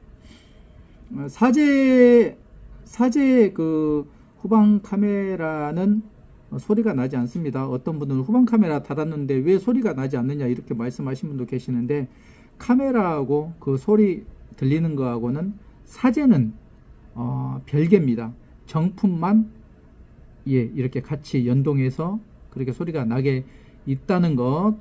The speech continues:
그것도 참고해 주셨으면 고맙겠습니다.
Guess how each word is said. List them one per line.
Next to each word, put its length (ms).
그것도 520
참고해 640
주셨으면 720
고맙겠습니다. 640